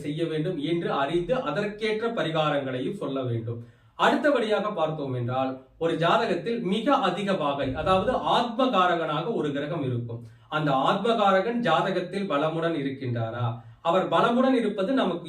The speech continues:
யோகமா என்பதையும் கவனிக்க வேண்டும். நாம் சிம்ம லக்னம் என்று பார்த்தோம். ஒருவேளை ஜாதகத்தில் இரண்டாம் அதிபதியாகிய புதன் உதாரணமாக இரண்டாம் இடத்தில், அதாவது பதினொன்னாம் இடத்தில், சிம்ம லக்னத்திற்கு பதினொன்னாம் இடத்தில்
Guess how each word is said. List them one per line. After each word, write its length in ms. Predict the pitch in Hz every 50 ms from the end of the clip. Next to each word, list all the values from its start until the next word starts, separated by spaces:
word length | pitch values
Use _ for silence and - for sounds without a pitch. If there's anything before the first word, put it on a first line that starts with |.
| 151 147 165
யோகமா 360 | 220 247 240 240 233 214 214 208 196 175
என்பதையும் 460 | 165 147 147 139 131 135 180 190 196 156
கவனிக்க 340 | 143 139 135 131 123 123 123 120
வேண்டும். 280 | 120 117 113 117 120 113 - - - - -
நாம் 160 | 214 233 240 240
சிம்ம 240 | - 240 240 262 262 254
லக்னம் 320 | 226 - 214 214 208 196 180
என்று 140 | 175 175 170 147 147
பார்த்தோம். 360 | 143 139 - - 143 147 165 185
ஒருவேளை 380 | 220 233 226 220 214 220 226 220 - 170
ஜாதகத்தில் 600 | 165 175 180 170 151 143 139 - - 143 143 147 - - - _ _ _ - 175
இரண்டாம் 380 | 180 220 233 240 240 240 240 220
அதிபதியாகிய 580 | 196 202 190 185 180 180 175 170 165 - 190 175 143 139
புதன் 260 | 139 139 143 143 156 - 196
உதாரணமாக 600 | 196 220 220 214 208 196 175 165 156 151 147 147 156 160 165 160 - - - - _ -
இரண்டாம் 420 | 175 196 220 - 254 247 247 226 214
இடத்தில், 320 | 202 196 - 185 170 170 170
அதாவது 300 | 185 196 202 208 208 202 180 - 190
பதினொன்னாம் 480 | - 247 247 247 240 247 233 226 208 185
இடத்தில், 340 | 175 - - 165 147 143 - - - - _ _ _ _ - -
சிம்ம 200 | 214 233 247 233
லக்னத்திற்கு 500 | 233 233 220 208 190 202 196 190 - 208 196 - 185
பதினொன்னாம் 500 | - - 233 226 226 226 214 208 185 175
இடத்தில் 340 | 165 156 156 156 202 208